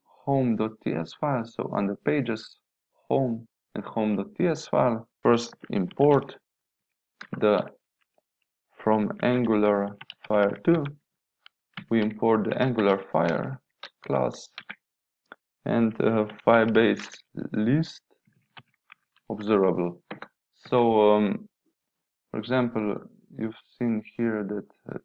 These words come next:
this is the array. We will get it as a list, uh, of, uh, it will be a type of observable, and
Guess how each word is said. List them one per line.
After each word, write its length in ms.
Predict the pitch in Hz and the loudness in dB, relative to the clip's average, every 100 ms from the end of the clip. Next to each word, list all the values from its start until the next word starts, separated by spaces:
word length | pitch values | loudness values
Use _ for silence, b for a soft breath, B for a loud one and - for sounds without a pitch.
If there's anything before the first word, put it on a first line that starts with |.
| _ | _
this 320 | - 110 - - - _ | -8 -8 -10 -20 -20 _
is 100 | 98 - | -16 -12
the 280 | - 92 90 - 98 | -4 -2 -2 -4 -4
array. 340 | 117 147 120 - _ _ _ _ _ _ _ | -2 -2 -6 -12 _ _ _ _ _ _ _
We 120 | - 110 | -2 0
will 200 | 101 104 | 0 -2
get 200 | 110 107 | -2 -4
it 160 | 104 | -2
as 200 | 98 92 | -4 -4
a 60 | 92 | -2
list, 360 | 104 151 143 - - 104 | -2 -2 -4 -14 -16 -10
uh, 340 | 101 104 104 - - | -8 -8 -8 -10 -12
of, 200 | 98 101 _ _ _ _ _ _ _ - - 139 | -10 -10 _ _ _ _ _ _ _ -20 -20 -18
uh, 240 | 131 - - - - _ - | -14 -14 -14 -16 -20 _ -14
it 80 | - - | -10 -6
will 100 | 101 | -4
be 120 | 107 | -2
a 140 | - | -2
type 280 | - 104 - | 0 0 0
of 100 | - - | -8 -10
observable, 680 | - 104 143 117 110 104 - _ - | -8 -2 0 0 0 -2 -8 _ -10
and 180 | 101 | -10